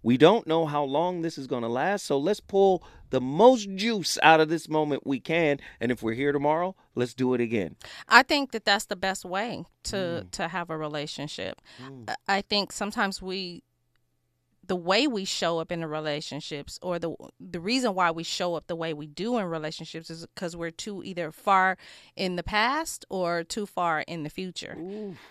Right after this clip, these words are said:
Speaker 2: And so if we, you know, don't handle the present, I don't think we show up because we're, we're not present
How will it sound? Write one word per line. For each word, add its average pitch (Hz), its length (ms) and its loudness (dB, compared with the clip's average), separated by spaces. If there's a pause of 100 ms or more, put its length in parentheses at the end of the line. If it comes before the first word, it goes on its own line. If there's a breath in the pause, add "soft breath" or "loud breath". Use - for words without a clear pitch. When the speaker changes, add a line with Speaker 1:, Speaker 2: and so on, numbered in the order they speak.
(280 soft breath)
Speaker 2:
And 175 200 0
so 170 420 2 (140)
if 190 240 -6
we, 185 380 -8 (140)
you 190 120 -6
know, 160 300 -2 (200)
don't 196 320 6
handle 196 580 0
the 185 100 -8
present, 208 680 2 (760)
I 208 80 8
don't 392 200 6
think 254 220 2
we 220 140 -2
show 202 340 4
up 202 160 4
because 190 300 -6
we're, 165 240 -8
we're 220 180 6
not 269 220 6
present 196 420 0